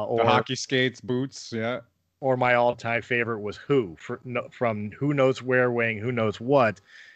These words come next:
Speaker 2: And you couldn't tell it was Jim the Anvil Neidhart under a hood with yellow spandex on.
Speaker 1: Right.
Speaker 2: <laughs>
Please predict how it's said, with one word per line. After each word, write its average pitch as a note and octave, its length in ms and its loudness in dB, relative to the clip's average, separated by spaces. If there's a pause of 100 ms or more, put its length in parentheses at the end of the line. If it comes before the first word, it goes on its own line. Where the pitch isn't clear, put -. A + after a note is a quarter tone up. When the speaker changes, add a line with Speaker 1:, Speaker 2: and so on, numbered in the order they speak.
(300)
Speaker 2:
And D3 280 2
you C#3+ 60 -6
couldn't D3 420 -4
tell D3 460 0
it C3 100 -4
was B2 320 -6 (100)
Jim C3 240 -4
the C3 140 -2
Anvil B2+ 260 -2
Neidhart B2 500 0
under A2 280 -2
a G2 80 -4
hood A#2 320 0
with A2+ 220 -4
yellow A2+ 300 0
spandex A#2 720 -2
on. A#2 180 -6
Speaker 1:
Right. G2 300 0 (100)
Speaker 2:
<laughs> A2+ 460 -2